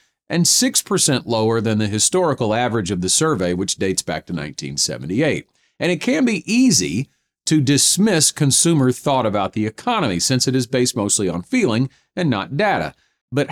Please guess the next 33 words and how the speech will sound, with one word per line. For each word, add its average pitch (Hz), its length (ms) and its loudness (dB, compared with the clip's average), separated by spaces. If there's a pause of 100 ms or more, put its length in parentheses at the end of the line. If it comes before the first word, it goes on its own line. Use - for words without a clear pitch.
how 233 220 0
consumers 156 840 2
feel 143 460 2
about 107 260 0
their 104 140 -2
personal 123 500 -2
finances 143 720 0
is 254 220 0
a 196 40 0
big 175 280 0
deal. 180 360 2 (360)
If - 100 -16
they 71 140 -8
feel 98 240 -2
good 110 200 0
about 135 340 0
them, 247 200 -2 (340)
they 127 140 0
will 180 140 4
likely 160 340 0
not 131 320 -2
delay 104 520 0
planned 107 540 -2
purchases, 165 600 0
and 131 180 -4
about 135 280 0
seventy 196 500 2
percent 165 500 0
of 113 140 -4
the 123 120 2
U 127 180 4
S 113 160 0
economy 107 560 -2